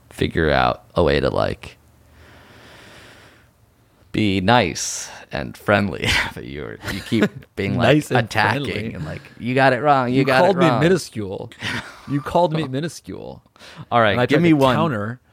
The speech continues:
Speaker 1: Give me one to go
Speaker 2: You want,
Speaker 1: out on. I'm cur-, I'm
Speaker 2: you wanna
Speaker 1: curious
Speaker 2: spell.
Speaker 1: how I do. I'm not a very good speller, as you can tell,
Speaker 2: All
Speaker 1: or,
Speaker 2: right.
Speaker 1: but I think I wanna be able to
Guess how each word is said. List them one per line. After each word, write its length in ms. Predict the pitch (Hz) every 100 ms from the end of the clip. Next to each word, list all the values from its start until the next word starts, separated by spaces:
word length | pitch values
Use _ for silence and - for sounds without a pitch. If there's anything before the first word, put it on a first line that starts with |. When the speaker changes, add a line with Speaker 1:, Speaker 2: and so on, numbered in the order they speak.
| _ _ _
Speaker 1:
Give 140 | 143 175
me 100 | 190
one 220 | 165 143
to 100 | 135
go 200 | 117 117
Speaker 2:
You 40 |
want, 100 | 113
Speaker 1:
out 120 | 104 92
on. 380 | 85 78 85 -
I'm 160 | 120
cur-, 320 | 127 - 151 117
I'm 220 | 120 139
Speaker 2:
you 60 |
wanna 160 | 127 123
Speaker 1:
curious 240 | 156 143
Speaker 2:
spell. 180 | 147 131
Speaker 1:
how 20 |
I 180 | 117 113
do. 180 | 95 73
I'm 160 | 90 127
not 180 | 156
a 60 | 160
very 240 | 131 135
good 200 | 120 110
speller, 460 | - - 120 120 120
as 180 | 107 101
you 120 | 104
can 180 | - 82
tell, 300 | - 117 95
Speaker 2:
All 80 | 76
Speaker 1:
or, 60 |
Speaker 2:
right. 160 | 87 - _ _ _
Speaker 1:
but 100 | -
I 80 | 101
think 220 | - 117
I 80 | 113
wanna 200 | 104 98
be 140 | 90 92
able 180 | 85
to 420 | - 90 78 82